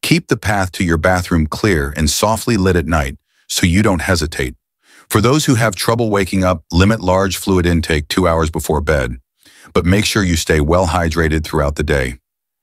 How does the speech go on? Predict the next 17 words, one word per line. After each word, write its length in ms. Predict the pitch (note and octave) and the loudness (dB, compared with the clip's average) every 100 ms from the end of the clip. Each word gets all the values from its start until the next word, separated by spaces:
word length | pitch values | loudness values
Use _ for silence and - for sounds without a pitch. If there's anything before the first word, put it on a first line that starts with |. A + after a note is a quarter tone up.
| - | -4
And 160 | F#2 | 0
if 140 | F#2+ - | 2 4
you 100 | C#3+ | 4
notice 380 | C3 C3+ C3+ F2+ | 6 4 2 0
burning 380 | E2+ F#2 F2+ | 2 4 2
pain, 420 | D#2 D#2+ C#2 C#2 D2 _ _ - | 0 0 0 -2 -6 _ _ -8
cloudy 340 | - F#2+ G#2+ | -2 0 2
urine, 520 | F#2 F#2 F#2 F#2 E2+ - _ _ | 2 2 2 2 -2 -8 _ _
or 140 | E2+ | 0
frequent 400 | E2 G#2+ G#2+ G2 | 2 0 0 0
nighttime 480 | D#2 F2+ F2+ F2+ E2 | 0 0 0 0 0
urges, 420 | D2+ D#2 D2+ C2 - - | 0 0 -2 -4 -6 0
don't 260 | F2+ A2 | 2 2
self-treat, 720 | - - F2 E2+ - F2+ D2+ - | 0 0 0 -2 -2 0 0 -2
get 160 | E2+ | -4
checked 300 | D#2+ - D#2+ | 0 -2 0
immediately. 540 | D#2 D#2 D2+ D2 B1 | 0 2 2 0 -4